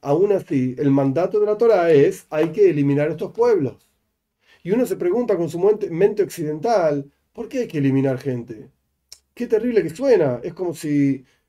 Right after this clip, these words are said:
eh, Argentina dijese, "Bueno, hay que eliminar a los uruguayos". <gasps> Eh, ¿qué tenés en la cabeza? Que no se puede hablar así. ¿Qué te pasa? <laughs> Son gente igual que vos. ¿No te gusta Uruguay? Pues no vayas a Uruguay. ¿Quién te pidió que vayas?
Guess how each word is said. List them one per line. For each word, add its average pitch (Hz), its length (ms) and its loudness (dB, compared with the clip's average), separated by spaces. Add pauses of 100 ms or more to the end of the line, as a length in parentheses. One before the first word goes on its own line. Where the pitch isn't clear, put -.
(180)
eh, 135 280 -2
Argentina 147 600 -2
dijese, 180 400 2
"Bueno, 185 260 2
hay 202 140 0
que 175 160 0
eliminar 151 460 0
a - 20 2
los 175 180 -2
uruguayos". 156 720 -2
<gasps> 403 80 -10 (880)
Eh, 185 240 2
¿qué - 100 -8
tenés 349 240 -2
en 277 60 -2
la 175 100 0
cabeza? 135 440 -2 (320)
Que - 100 -10 (180)
no 240 180 -10
se 262 60 -6
puede 453 200 0
hablar 165 200 0
así. 139 200 -10
¿Qué 349 100 -4
te 392 100 0
pasa? 392 200 -8 (180)
<laughs> - 200 -20
Son 254 160 -10
gente - 420 -6 (340)
igual 233 220 4
que 254 60 -2
vos. 226 420 2 (260)
¿No 226 140 6
te 220 80 -4
gusta 214 260 2
Uruguay? 143 380 4
Pues 208 160 2
no 226 60 6
vayas 202 260 2
a 156 40 -6
Uruguay. 156 600 0
¿Quién 202 160 0
te 190 80 -2
pidió 151 320 -2
que 131 60 -4
vayas? 127 240 -8